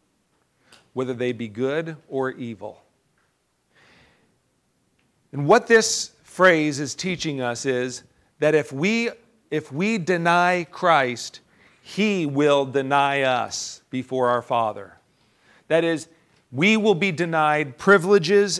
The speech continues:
and rewards that we could have had,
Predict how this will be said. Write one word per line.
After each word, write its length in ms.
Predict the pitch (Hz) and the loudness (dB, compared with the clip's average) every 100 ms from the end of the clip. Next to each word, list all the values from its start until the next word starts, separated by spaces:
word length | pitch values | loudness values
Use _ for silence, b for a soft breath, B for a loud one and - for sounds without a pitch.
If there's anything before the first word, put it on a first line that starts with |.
| - | -4
and 180 | 160 147 | -4 0
rewards 760 | 151 143 160 165 147 123 110 | 0 4 4 6 4 0 -4
that 160 | 151 160 | -8 -4
we 120 | 151 | -4
could 340 | - - 233 | -4 6 6
have 260 | 190 170 139 | 6 2 2
had, 500 | 123 139 113 95 - | 0 -2 -2 -4 -16